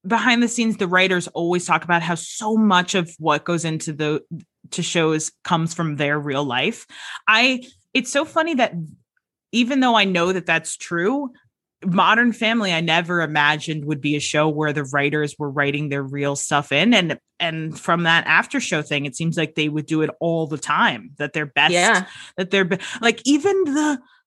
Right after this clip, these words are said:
Speaker 1: the, um, Mitch and Cam, uh, being on airplane pills.
Speaker 2: <laughs> Yes.
Speaker 1: That's crazy that that really happened to somebody. That seems like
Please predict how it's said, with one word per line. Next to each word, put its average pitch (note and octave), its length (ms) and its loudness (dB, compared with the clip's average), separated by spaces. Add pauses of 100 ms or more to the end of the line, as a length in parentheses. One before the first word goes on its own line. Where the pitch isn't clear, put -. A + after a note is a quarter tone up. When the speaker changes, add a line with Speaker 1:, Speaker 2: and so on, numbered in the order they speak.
(100)
Speaker 1:
the, A#3+ 540 2
um, G3+ 340 0
Mitch A3 240 -2
and A3 180 2
Cam, G#3 600 2 (460)
uh, - 60 -12 (260)
being G#3+ 340 0
on F#3+ 180 4
airplane C4 520 2
pills. E4 600 -6 (640)
Speaker 2:
<laughs> - 160 0
Yes. G4 340 4
Speaker 1:
That's D4 180 0
crazy F4 760 -2
that D4 180 -2
that A#3 220 2
really A3+ 300 2
happened G#3 460 0
to G#3 80 -14
somebody. F#3 440 -4
That B3 220 -2
seems G#4 300 0
like C#4+ 280 -2